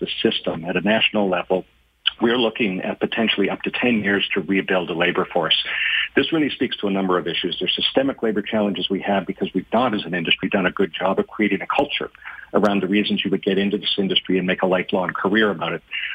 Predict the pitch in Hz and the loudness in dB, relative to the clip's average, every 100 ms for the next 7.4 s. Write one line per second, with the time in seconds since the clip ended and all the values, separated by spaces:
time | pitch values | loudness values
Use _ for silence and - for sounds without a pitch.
0 | - 98 123 151 139 - 82 - 95 95 | 0 2 2 0 -6 -10 -16 -14 -12 -10
1 | 101 104 98 104 95 - 92 104 117 107 | -4 -2 -2 -2 -6 -4 -2 -2 0 -2
2 | 95 92 92 - 95 - 95 92 87 80 | 0 -2 -4 -4 -2 -2 0 0 0 0
3 | 113 107 101 92 90 90 92 - 104 98 | 0 0 0 0 0 2 2 2 0 0
4 | - - 92 - 95 - 92 90 - - | -4 -2 0 2 0 -2 -2 -4 -6 -12
5 | - - 95 - 113 104 107 113 - 92 | -12 -2 0 2 0 2 2 2 -2 0
6 | 113 101 95 135 110 107 - - - 110 | 0 2 2 2 2 -2 -6 -12 -4 -2
7 | 104 117 110 107 | 0 -2 0 -2